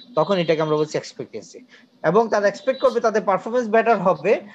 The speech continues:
and it will lead to the higher reward from the organization। তারা রিওয়ার্ডেড হবে, এটাকে বলছি ইনস্ট্রুমেন্টালিটি। এবং এই রিওয়ার্ড person to person, position to position ভেরি করবে এবং এই রিওয়ার্ডটা ইকুইটেবল হবে, এটাকে আমরা বলছি ব্যালেন্স।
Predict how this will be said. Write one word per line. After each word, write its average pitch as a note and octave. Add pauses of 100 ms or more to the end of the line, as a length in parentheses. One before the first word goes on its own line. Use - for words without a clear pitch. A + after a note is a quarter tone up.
(160)
and D3+
it F3
will F3+
lead F3
to G#3
the A3+
higher D#3+
reward F3
from D3+
the C#3
organization। B2+ (320)
তারা D#3
রিওয়ার্ডেড E3+
হবে, C3+
এটাকে D3
বলছি E3
ইনস্ট্রুমেন্টালিটি। C#3+ (280)
এবং F#3
এই F3
রিওয়ার্ড G3+ (380)
person A3+
to A#3
person, G3 (300)
position G#3
to G3+
position E3+
ভেরি F3+
করবে A3 (240)
এবং D#3+
এই E3+
রিওয়ার্ডটা F#3+
ইকুইটেবল G#3
হবে, C3+ (260)
এটাকে C#3+
আমরা C3
বলছি B2+ (300)
ব্যালেন্স। A2+